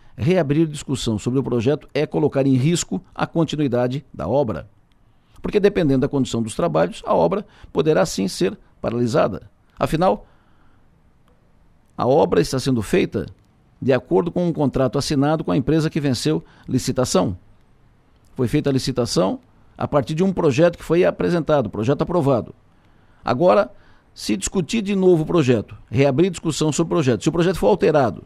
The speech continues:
será outro projeto e que terá, terá que ser feita outra licitação, que pode ser feita por outra empresa. Olha a confusão. Porque a empresa que tá fazendo a obra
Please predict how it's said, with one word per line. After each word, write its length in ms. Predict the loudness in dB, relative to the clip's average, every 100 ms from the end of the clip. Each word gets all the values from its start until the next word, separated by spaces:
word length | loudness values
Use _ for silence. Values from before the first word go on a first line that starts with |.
| _ -12 -10 -12 -18 -20 -20 -20
será 380 | -4 0 2 0 -4 -20 -20 -12 4
outro 260 | 4 4
projeto 480 | 0 0 -2 -8 -14 -20 _ _ _ _
e 80 | -6
que 140 | 0
terá, 240 | 2 2 2
terá 220 | 0 0
que 60 | 2
ser 100 | 2
feita 260 | 2 0
outra 300 | 4 6 6
licitação, 600 | 2 0 0 -2 -2 -4 -6 -16 -20 _
que 120 | -4
pode 180 | 4 4
ser 80 | 4
feita 200 | 2 0
por 160 | 4 6
outra 200 | 8 6
empresa. 280 | 4 2 0
Olha 160 | -4
a 20 | -4
confusão. 440 | -4 -4 -6 -8 -12 -20 -20 -20 -20 -20 _ _ -12
Porque 140 | -2
a 40 | 0
empresa 300 | 2 0 0
que 40 |
tá 120 | -2
fazendo 260 | 0 2 2
a 40 |
obra 340 | 4 2 0